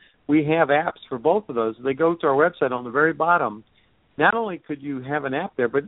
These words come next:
you can also submit a voice message for us. And what we're gonna do is we're actually gonna take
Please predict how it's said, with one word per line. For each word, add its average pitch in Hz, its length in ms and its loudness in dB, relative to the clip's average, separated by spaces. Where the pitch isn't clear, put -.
you 185 220 -6
can 180 140 -6
also 123 640 2
submit 143 400 2
a 135 80 0
voice 165 300 2
message 127 540 -4
for 113 220 -4
us. - 60 -20
And 143 100 4
what 214 140 2
we're 233 60 -2
gonna 160 160 0
do 165 300 -4
is 123 180 -6
we're 196 200 -4
actually - 260 -10
gonna - 60 -14
take 202 100 -6